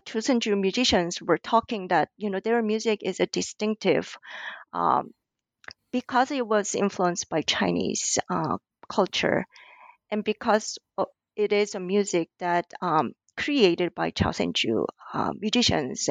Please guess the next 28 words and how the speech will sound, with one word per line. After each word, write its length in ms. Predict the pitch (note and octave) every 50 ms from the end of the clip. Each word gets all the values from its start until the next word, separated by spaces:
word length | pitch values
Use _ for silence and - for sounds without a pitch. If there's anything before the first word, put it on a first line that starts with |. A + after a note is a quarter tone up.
| - -
and, 320 | - F#3 F3+ F3 F#3 F#3 - -
um, 340 | - F3+ - A3+ A3 B2+ - - _ _ _ _ _ _ _ _ _ _ _ - - - - -
cultural 340 | B3 A3+ - - A#3 G3+ -
intellectuals. 1000 | - A3 A3 - A3 F#3 F3+ F#3+ - - - F#3+ - B2+ C#3+ - - - - - - - - - - - - - - - _ _ _ _ _ _ _ _ _ _ _
But 140 | - A3 - _
there 240 | B3 C4 C4+ C4 - -
are 160 | G#3 G3+ G#3 - _
quite 260 | - - - G4+ G4+ G#4
a 60 | F#4
bit 160 | C#4+ C4 B3
of 160 | A#3 G#3 G3+
gray 340 | - A#3 A3 A3+ G#3+ G3+ -
area 440 | - G3 G3+ A3+ A3+ G#3 F#3 E3+ E3+ -
that, 200 | F#3+ E3+ E3+ - _ _ _ _
you 80 | - A#3
know, 100 | A3 F#3+
whether 300 | F3 G#3+ G#3+ G#3 G#3 F#3+ - -
is 160 | - F#3+ - -
this 260 | - C#4+ D4+ - - - - _
only 540 | A3 C4 D#4+ E4+ F4 C#4 F#3+ F3 F#3+ G3+ G#3+ - - _
the 80 | - G3
case 360 | - - - B3 A#3 - -
of 120 | G3+ F#3+ -
Chao 140 | - - F#3
Senju, 480 | - - F#3+ F3+ - - - C3+ - -
or 360 | - A#3+ B3+ B3 G3 F#3 F3+ -
is 160 | - - G3
this 240 | - - - - -